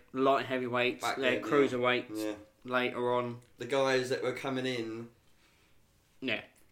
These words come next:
Speaker 2: to establish themselves, and they wasn't there for the money. You could see these guys weren't there for the money.
Speaker 1: Yeah, exactly. They're,
Speaker 2: They've just
Speaker 1: they've not
Speaker 2: they
Speaker 1: been
Speaker 2: haven't come off
Speaker 1: brought
Speaker 2: the
Speaker 1: in.
Speaker 2: street. They've worked and worked for
Speaker 1: Yeah.
Speaker 2: it.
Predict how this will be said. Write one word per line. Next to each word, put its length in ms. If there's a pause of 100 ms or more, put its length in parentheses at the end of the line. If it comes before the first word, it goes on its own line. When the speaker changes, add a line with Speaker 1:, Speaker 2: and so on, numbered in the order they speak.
(200)
Speaker 2:
to 360
establish 420
themselves, 720
and 380 (280)
they 120
wasn't 220
there 140
for 80
the 80
money. 280
You 120
could 160
see 200
these 140
guys 260
weren't 140
there 140
for 80
the 80
money. 340
Speaker 1:
Yeah, 140
exactly. 420
They're, 240
Speaker 2:
They've 260
just 240 (480)
Speaker 1:
they've 200
not 160
Speaker 2:
they 80
Speaker 1:
been 60
Speaker 2:
haven't 180
come 120
off 60
Speaker 1:
brought 60
Speaker 2:
the 60
Speaker 1:
in. 40
Speaker 2:
street. 340
They've 300 (300)
worked 400
and 120
worked 280
for 80
Speaker 1:
Yeah. 80
Speaker 2:
it. 360